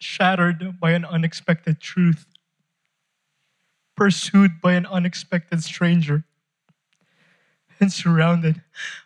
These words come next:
by an unexpected community. There is one thing I know for sure. God has been with me all this time.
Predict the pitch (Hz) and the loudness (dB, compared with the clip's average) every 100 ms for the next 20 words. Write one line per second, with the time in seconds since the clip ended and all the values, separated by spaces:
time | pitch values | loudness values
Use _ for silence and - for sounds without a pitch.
0 | _ 175 165 175 185 180 170 - - 170 | _ -4 -2 -2 -2 -4 -6 -8 -6 -6
1 | - 165 _ - 180 180 170 160 160 - | -6 -12 _ -6 -2 0 0 -2 -6 -10
2 | _ _ - - - _ _ _ _ - | _ _ -20 -20 -20 _ _ _ _ -20
3 | - _ _ - 190 196 - - 160 165 | -20 _ _ 0 2 2 0 0 4 4
4 | 175 180 156 143 143 151 156 151 143 - | 2 -2 0 0 0 -2 -2 -8 -8 0
5 | 160 170 - _ _ _ _ _ _ _ | 2 2 -2 _ _ _ _ _ _ _
6 | _ _ _ _ _ _ _ _ _ _ | _ _ _ _ _ _ _ _ _ _
7 | - 170 175 185 - - 175 - 165 156 | 0 2 2 0 -6 -4 -4 0 0 2
8 | 147 139 139 - _ _ _ _ _ - | 0 0 -6 -6 _ _ _ _ _ -4
9 | 180 160 147 151 - 160 143 | 0 0 0 -6 -6 -2 -2